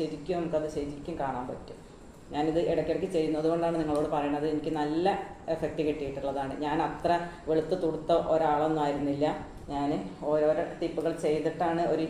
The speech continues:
ഈ ഒരു നിറത്തിലേക്കൊക്കെ വന്നിട്ടുള്ളത്. എല്ലാവർക്കും അറിയുന്ന, അറിയുന്ന അല്ലെങ്കിൽ ഞങ്ങളുടെ ബന്ധുക്കൾക്കൊക്കെ അറിയാം, ഞാൻ ആദ്യം വലിയ നിറമുള്ള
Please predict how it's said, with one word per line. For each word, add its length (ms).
ഈ 20
ഒരു 160
നിറത്തിലേക്കൊക്കെ 680
വന്നിട്ടുള്ളത്. 600
എല്ലാവർക്കും 420
അറിയുന്ന, 340
അറിയുന്ന 280
അല്ലെങ്കിൽ 260
ഞങ്ങളുടെ 240
ബന്ധുക്കൾക്കൊക്കെ 520
അറിയാം, 280
ഞാൻ 100
ആദ്യം 260
വലിയ 180
നിറമുള്ള 300